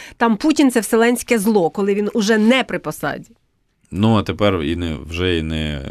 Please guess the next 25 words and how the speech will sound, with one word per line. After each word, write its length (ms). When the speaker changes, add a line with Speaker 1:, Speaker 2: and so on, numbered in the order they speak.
Speaker 2:
власне, 180
Speaker 1:
при 140
Speaker 2:
не 80
в 20
Speaker 1:
окрузі. 200
Speaker 2:
Конгресі, 380
да. 140
Speaker 1:
<laughs> 20
Власне, 280
і 40
не 100
при 140
окрузі, 500
та. 220
Speaker 2:
Бачите, 460
тобто 580
американська 640
демократія, 760
вона 320
як, 300
е, 120
божі 340
млини, 360
вона 280
працює 580